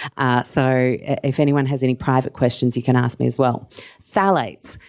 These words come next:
These guys are tricky because you don't see them on a label. So who has, um, uh, seen the word fragrance on a label before? Obviously, most of us have.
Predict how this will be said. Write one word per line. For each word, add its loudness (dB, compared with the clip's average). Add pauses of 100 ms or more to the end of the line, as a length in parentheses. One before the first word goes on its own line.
(120)
These 2
guys 0
are 0
tricky -2
because -2
you 4
don't 2
see 2
them 0
on 2
a 2
label. 0 (400)
So 2
who -2
has, 0
um, 0 (560)
uh, 2
seen 0
the 0
word 0
fragrance -2
on 2
a 2
label 2
before? -2 (280)
Obviously, 0
most 0
of 0
us -2
have. -2